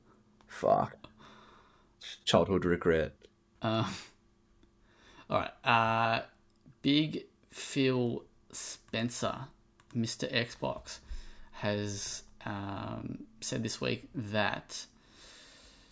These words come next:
Speaker 2: uh, covering the,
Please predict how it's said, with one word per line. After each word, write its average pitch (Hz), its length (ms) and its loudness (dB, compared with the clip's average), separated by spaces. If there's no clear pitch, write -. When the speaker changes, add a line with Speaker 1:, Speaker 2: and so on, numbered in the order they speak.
Speaker 2:
uh, - 960 -6
covering 73 480 -6
the, 104 500 -8